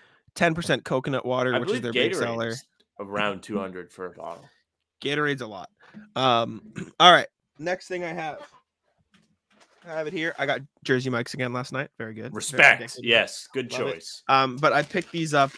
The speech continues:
Speaker 1: at, um, Shaw's. These are Lay's salt and vinegar chips. I'll give you a serving. I'll give you a serving size. Sorry for the crinkling on the mic. Maybe some people like it. About seventeen chips is a serving size.
Speaker 2: Hundred and forty calories.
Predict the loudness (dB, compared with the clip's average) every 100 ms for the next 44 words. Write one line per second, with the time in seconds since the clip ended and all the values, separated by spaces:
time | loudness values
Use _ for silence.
0 | -2 2 4 4 2 0 -6 -12 -16 _
1 | _ -20 -18 -20 _ -4 2 2 2 -2
2 | -4 -2 -4 -6 -4 -4 -4 -4 -2 -2
3 | -4 -6 -6 -8 -10 -10 -10 -12 -16 -20
4 | _ _ _ -4 -2 2 2 2 2 0
5 | 0 -10 -16 _ -20 -16 -10 -6 -4 -4
6 | -2 -4 -4 -8 -6 -4 -2 0 -2 -4
7 | -6 -6 -8 -6 -6 -8 -6 -6 -6 -6
8 | -8 -8 -6 -6 -8 -12 -14 -20 _ _
9 | _ -2 0 0 0 4 4 4 0 0
10 | 0 2 6 6 4 -8 -6 -6 -6 -8
11 | -10 -10 -10 -16 _ _ _ _ _ _
12 | -20 -10 -2 0 2 0 -2 -4 -4 -10
13 | -10 -20 -20